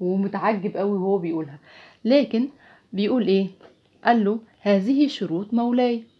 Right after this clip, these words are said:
الامير داود، فماذا يرى مولاي نجم الدين؟" تذكر نجم الدين رأي شجر الدر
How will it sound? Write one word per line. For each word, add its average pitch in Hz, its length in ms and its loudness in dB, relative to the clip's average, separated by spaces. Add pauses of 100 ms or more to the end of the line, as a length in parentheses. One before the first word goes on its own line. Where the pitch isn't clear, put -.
(360)
الامير 190 440 2
داود، 202 440 -2 (180)
فماذا 262 520 4
يرى 220 360 4
مولاي 180 640 0
نجم 170 420 -2
الدين؟" 160 580 -4 (1700)
تذكر 233 480 2
نجم 175 280 -2
الدين 233 460 2
رأي 196 340 0
شجر 180 340 -4
الدر 247 480 0